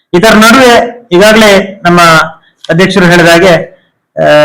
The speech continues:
ಒಂದು ಅಂಡರ್, ನಮ್ಮ ಯು ಜಿ ಕೇಬಲ್, ಮೆಸ್ಕಾಂನ ಯು ಜಿ ಕೇಬಲ್, ಬಹುಗ್ರಾಮ ಕುಡಿಯುವ ನೀರಿನ ಯೋಜನೆ ಪೈಪ್‌ಲೈನ್, ನಮ್ಮ ಜಲ್ ಜೀವನ್ ಮಿಷನ್ ಯೋಜನೆ ಪೈಪ್‌ಲೈನ್, ಇದು ಮೂರು ಸಹ ಏಕಕಾಲದಲ್ಲಿ ಹಾಕುವಂತ ಪರಿಸ್ಥಿತಿ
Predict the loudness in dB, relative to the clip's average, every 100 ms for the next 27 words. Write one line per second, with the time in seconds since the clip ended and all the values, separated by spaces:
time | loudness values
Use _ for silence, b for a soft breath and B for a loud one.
0 | 2 2 2 0 0 0 0 2 2 0
1 | -2 -8 -12 -4 0 0 2 2 2 0
2 | 0 0 0 0 -2 0 0 2 2 0
3 | 0 0 2 0 -4 _ _ _ -2 0
4 | 2 2 2 2 2 2 2 2 2 2
5 | 2 2 2 0 0 -2 0 0 -2 -6
6 | b b b b _ -4 0 2 2 2
7 | 2 2 2 2 2 0 -2 -2 0 2
8 | 2 0 0 0 0 0 -2 -10 -4 0
9 | 2 2 2 2 2 2 0 0 0 0
10 | 2 2 0 0 0 0 -2 -2 -4 -4
11 | -2 -2 -2 -8